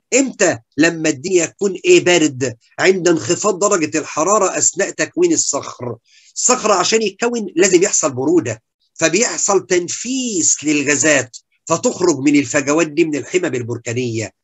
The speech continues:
علل حجم البلورة في معادن النارية بيستغرق زمن غير اللي بتستغرقه في التبلور. ليه؟ لأن كلما استغرقت المعادن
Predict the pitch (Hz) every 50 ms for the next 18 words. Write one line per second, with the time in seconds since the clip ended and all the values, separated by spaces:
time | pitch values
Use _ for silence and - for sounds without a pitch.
0 | _ _ _ _ - 120 139 180 220 226 190 156 139 123 117 - - _ _ _
1 | - - 247 254 208 202 190 175 156 175 175 208 208 160 139 127 - 165 160 165
2 | 160 202 233 226 226 220 208 214 208 214 220 220 247 277 277 277 262 254 - _
3 | _ _ _ _ - 160 202 214 208 - - 277 277 247 233 247 247 220 190 180
4 | 170 254 277 277 285 285 254 240 - 190 180 180 247 269 262 254 240 226 202 160
5 | 208 208 202 190 - - 190 - - 208 190 202 233 240 - 202 170 180 175 -
6 | 175 160 175 175 170 156 151 143 139 127 120 110 113 _ _ _ - - 147 175
7 | 202 202 196 185 165 - _ _ _ - 135 147 160 202 220 208 190 190 - -
8 | 160 160 180 208 202 190 156 - - - 151 131 151 196 196 - 156 120 - 147
9 | 139 135 127 120 151 175 185 143 127 120 107